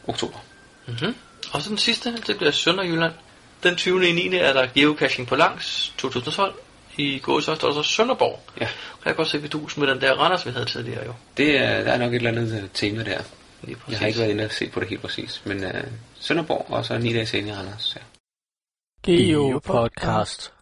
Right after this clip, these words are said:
Speaker 3: Dansk Geopodcast.
Speaker 1: Det var alt for denne gang.
Speaker 2: Ja, slut på podcast nummer
Speaker 1: Ja.
Speaker 2: to.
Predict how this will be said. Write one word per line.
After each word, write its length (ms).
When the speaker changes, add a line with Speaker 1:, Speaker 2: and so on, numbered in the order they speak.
Speaker 3:
Dansk 280
Geopodcast. 760
Speaker 1:
Det 80
var 60
alt 120
for 60
denne 180
gang. 240
Speaker 2:
Ja, 200
slut 220
på 380
podcast 420
nummer 220
Speaker 1:
Ja. 140
Speaker 2:
to. 220